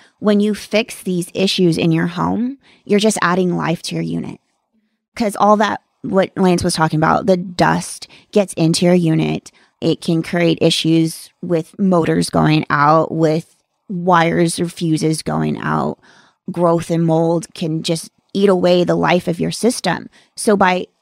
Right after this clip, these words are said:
not only fixing those solutions, you're just adding more life to your unit, 'cause our goal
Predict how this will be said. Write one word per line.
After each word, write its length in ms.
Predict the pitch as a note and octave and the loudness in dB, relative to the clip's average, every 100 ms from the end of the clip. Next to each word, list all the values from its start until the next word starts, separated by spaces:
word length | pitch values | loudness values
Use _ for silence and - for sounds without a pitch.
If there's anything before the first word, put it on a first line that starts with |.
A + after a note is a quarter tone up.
| _ G#3 | _ 2
not 240 | G3+ F#3+ | 2 4
only 260 | G3 F#3 F#3 | 2 2 0
fixing 460 | - F#3+ - F3+ | 0 -2 0 2
those 200 | F3 E3+ | 2 0
solutions, 600 | - E3 G3 A#3+ E3+ D#3+ | -2 2 2 2 -2 0
you're 80 | F3 | -2
just 220 | E3+ E3+ - | -2 -4 -4
adding 400 | E3 D#3+ D#3+ E3 | -4 -2 -2 0
more 260 | F3 F3 | 2 2
life 320 | F3 D#3 D#3+ - | 2 0 -2 -6
to 120 | E3+ | -4
your 100 | E3 | -2
unit, 360 | D#3+ E3+ E3 | 0 0 -2
'cause 160 | - - - | -6 -6 0
our 200 | A3 C4 | 2 2
goal 380 | G3+ F3 E3 | 0 2 2